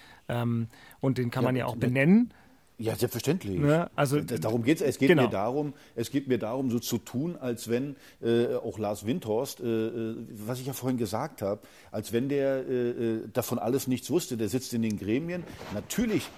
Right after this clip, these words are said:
Speaker 2: kann der nichts entscheiden, weil er nicht die Mehrheit hat. Aber er kann ja, äh, gegen irgendwelche Sachen stimmen. Und deswegen sage ich ja, der, er sitzt ja persönlich, nicht seine Leute, er persönlich sitzt im Beirat. Und im Beirat sind, werden alle, äh, äh, gr-, hab ich doch gerade gesagt, größeren Themen,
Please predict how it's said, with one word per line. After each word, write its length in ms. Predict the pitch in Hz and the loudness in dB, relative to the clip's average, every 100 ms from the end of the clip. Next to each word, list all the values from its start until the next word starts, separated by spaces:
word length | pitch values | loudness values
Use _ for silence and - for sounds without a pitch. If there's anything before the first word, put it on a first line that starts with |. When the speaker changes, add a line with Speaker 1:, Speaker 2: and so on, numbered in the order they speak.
| - - | -14 -4
Speaker 2:
kann 180 | 131 135 | -2 2
der 240 | 127 120 - - _ | 2 0 -6 -20 _
nichts 320 | 127 135 - | -2 -2 -4
entscheiden, 520 | 123 117 120 139 131 | -4 0 4 4 4
weil 100 | 104 | 4
er 40 | 110 | 4
nicht 140 | 110 | 2
die 80 | 113 | 0
Mehrheit 440 | 107 185 123 98 95 | 2 2 2 0 -2
hat. 200 | 78 - _ _ _ | -4 -6 _ _ _
Aber 280 | 117 117 131 | 0 2 2
er 80 | 120 | 0
kann 260 | 131 135 | -2 0
ja, 220 | 139 127 | 0 -2
äh, 340 | 131 127 139 135 131 110 - 127 104 | -4 -8 -8 -8 -10 -12 -14 -18 2
gegen 280 | 127 139 | 4 4
irgendwelche 340 | 151 135 131 117 | 0 0 0 0
Sachen 240 | 113 120 | 0 -2
stimmen. 380 | - 180 131 80 - - - | 4 4 4 -2 -12 -18 -4
Und 100 | 110 | -4
deswegen 220 | 113 120 | 0 0
sage 180 | 120 147 | 0 -2
ich 60 | |
ja, 60 | - | -4
der, 180 | - - - | -6 -8 -2
er 100 | 127 | 0
sitzt 240 | 165 - | 0 2
ja 80 | 127 | 2
persönlich, 340 | - 110 180 120 | 4 2 2 0
nicht 140 | 143 | 2
seine 180 | 131 120 | 2 4
Leute, 220 | 156 139 | 4 2
er 200 | 139 156 | 2 2
persönlich 580 | - 113 98 147 196 131 | 2 -2 2 2 0 -2
sitzt 260 | 123 - | -6 -4
im 100 | 113 101 | -2 0
Beirat. 500 | 175 165 85 85 - - - | 0 0 0 -4 -8 -10 -8
Und 140 | 208 | -4
im 140 | 175 | -4
Beirat 380 | 117 160 170 165 | -4 -4 -4 -4
sind, 180 | 165 139 | -4 0
werden 180 | 143 143 | 0 0
alle, 380 | 101 135 202 214 - - | -8 -6 -4 -6 -10 -6
äh, 320 | 131 143 151 139 | 2 2 4 0
äh, 40 | |
gr-, 260 | 120 131 - 123 | 0 -4 -4 -2
hab 180 | 120 143 | -2 0
ich 80 | |
doch 100 | 147 127 | -2 2
gerade 180 | 131 | 2
gesagt, 240 | 139 165 - | 2 -4 -2
größeren 580 | 107 160 - 156 151 - | 0 0 2 -2 -2 -2
Themen, 360 | 131 147 170 | -2 0 -4